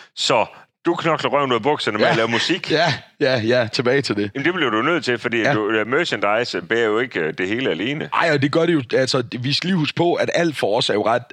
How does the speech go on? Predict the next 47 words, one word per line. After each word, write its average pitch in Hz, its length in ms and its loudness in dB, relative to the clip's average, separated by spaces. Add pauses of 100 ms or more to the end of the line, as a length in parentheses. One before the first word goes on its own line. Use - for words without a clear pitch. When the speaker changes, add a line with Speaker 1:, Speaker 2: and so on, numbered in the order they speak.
Speaker 2:
relativt 131 380 0
nyopstartet. 82 580 0 (360)
Speaker 1:
Ja, 156 120 0
ja. 180 60 2
Speaker 2:
Vi 165 60 2
er 139 40 2
super 160 280 0
stolte 156 320 2
af, 143 40 2
at 131 80 0
vi 131 60 -4
lige 147 100 2
har 147 60 2
rundt 143 220 0
ti 165 140 -2
tusind 123 300 -4
subscribers 113 400 0
Speaker 1:
Det 123 80 2
kan 170 80 2
Speaker 2:
på 127 40 0
Speaker 1:
jeg 113 60 0
godt - 160 2
Speaker 2:
YouTube. 104 140 -2
Speaker 1:
forstå. 87 180 0
Speaker 2:
Det 90 60 -2
er 85 40 -18
fuldstændig 131 600 -2
sindssygt. 113 420 -2
Vi 107 60 2
Speaker 1:
Ja. 139 80 4
Speaker 2:
elsker 143 220 -2
det. 87 120 -4 (540)
Øh, 117 220 2
men, 127 260 0
men 131 180 0
jeg, 139 340 2
jeg 165 140 2
er 170 40 2
nødt 160 240 2
til 147 300 0
at 113 80 0
have 117 120 -2
rigtig 131 220 -2
mange 120 200 0
jern 120 220 0
i 107 80 -2
ilden. 95 180 -6